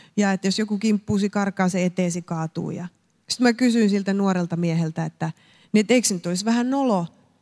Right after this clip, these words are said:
että säkin tossa mua kahta päätä pitempi äijä ja rupeisit mulle tässä ryttyilemään, niin yhtäkkiä liukastuisit banaanin kuoreen tai kompastuisit kengän nauhoihin ja sinä joutuisit naurunalaiseksi ja,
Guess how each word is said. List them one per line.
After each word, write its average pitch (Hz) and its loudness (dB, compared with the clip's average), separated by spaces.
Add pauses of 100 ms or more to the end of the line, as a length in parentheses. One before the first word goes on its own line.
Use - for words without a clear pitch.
(200)
että 208 0
säkin 214 0
tossa 208 0
mua 196 2
kahta 202 0
päätä 175 -4
pitempi 180 -4
äijä 190 0
ja 165 -2 (260)
rupeisit 196 4
mulle 208 4
tässä 202 0
ryttyilemään, 196 2
niin 190 2
yhtäkkiä 202 2
liukastuisit 190 2
banaanin 175 0
kuoreen 175 -2
tai 165 -4
kompastuisit 214 2
kengän 190 2
nauhoihin 180 2
ja 170 0 (260)
sinä 240 4
joutuisit 190 2
naurunalaiseksi 175 0
ja, 165 0